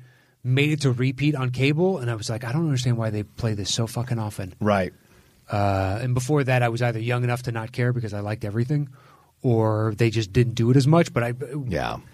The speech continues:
Speaker 1: mid nineties, something like that, like, mid to
Speaker 2: Yeah.
Speaker 1: late nineties, this was just on. It was on Comedy Central, then T N T,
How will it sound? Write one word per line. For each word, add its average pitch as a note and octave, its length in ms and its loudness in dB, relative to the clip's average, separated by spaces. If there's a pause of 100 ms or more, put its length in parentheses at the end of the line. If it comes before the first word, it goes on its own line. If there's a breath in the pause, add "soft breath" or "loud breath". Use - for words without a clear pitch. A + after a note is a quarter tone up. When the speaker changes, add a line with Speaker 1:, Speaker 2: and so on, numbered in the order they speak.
(240 loud breath)
Speaker 1:
mid B2+ 260 -2
nineties, D3 540 0
something D3 240 0
like C#3 160 -2
that, C#3+ 280 2
like, A2 280 -10 (480 soft breath)
mid B2+ 140 2
to C3 80 0
Speaker 2:
Yeah. - 40 2
Speaker 1:
late C3 120 2
nineties, A#2+ 360 0
this G#2+ 160 -8
was F#2+ 80 -12
just - 280 -6
on. A2 280 -2
It C3 60 -4
was A#2+ 100 2
on A#2+ 120 0
Comedy A#2 240 -2
Central, B2+ 340 0
then B2 140 -4
T A#2 160 -4
N G#2+ 60 -8
T, C3 120 -2